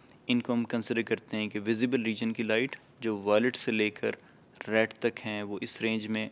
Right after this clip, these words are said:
लाई करती हैं, और इससे ऊपर चलते जाएं तो वो आईआर रीजन की लाइट,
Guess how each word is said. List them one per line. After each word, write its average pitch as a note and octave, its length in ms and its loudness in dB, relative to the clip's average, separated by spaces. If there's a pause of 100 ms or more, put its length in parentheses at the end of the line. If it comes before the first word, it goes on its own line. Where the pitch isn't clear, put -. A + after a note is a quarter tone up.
(100)
लाई G#2+ 240 6
करती A2 320 -6
हैं, G#2 220 -6 (720)
और A#2 240 4
इससे - 260 0
ऊपर C3+ 300 2
चलते A#2 380 0
जाएं G#2+ 300 -2 (400)
तो G#2+ 120 0
वो G#2 180 -2
आईआर B2 300 4
रीजन A2 260 -2
की G2+ 180 -8
लाइट, A2 280 -2